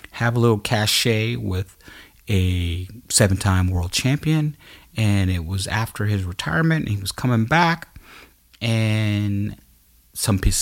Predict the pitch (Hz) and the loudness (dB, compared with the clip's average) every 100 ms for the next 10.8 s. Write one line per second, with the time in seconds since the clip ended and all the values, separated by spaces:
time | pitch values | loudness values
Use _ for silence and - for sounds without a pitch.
0 | - - - - - 139 104 95 87 - | 0 0 -2 -2 0 0 0 -2 -6 -2
1 | 123 120 120 123 120 123 117 117 98 107 | 0 2 0 0 0 0 0 -2 -2 -2
2 | 110 - 139 160 190 - - - - - | -2 -2 -2 -2 -4 -8 -20 -16 -16 -8
3 | - 131 - 156 147 143 - - - - | -2 -2 0 2 2 0 -8 -20 -20 -20
4 | - _ _ _ _ _ 127 - 185 - | -20 _ _ _ _ _ 0 6 6 6
5 | - 196 185 160 135 160 196 165 101 - | 2 2 4 6 6 6 4 0 -2 -4
6 | 127 - 131 107 - 135 139 127 131 - | -6 -6 -6 -6 -4 -2 -2 -4 -6 -8
7 | - 143 135 123 87 110 120 123 123 120 | -4 -2 -2 -2 0 -2 -2 -2 -2 -4
8 | - - - 120 - - - - 165 170 | -4 -6 -4 -4 -4 -6 -8 -4 -2 0
9 | 170 143 - 101 95 90 110 151 131 104 | -2 -4 -6 -4 -4 -4 -2 -2 -2 -4
10 | 127 117 104 101 - - - | -4 -6 -4 -4 -4 -6 -8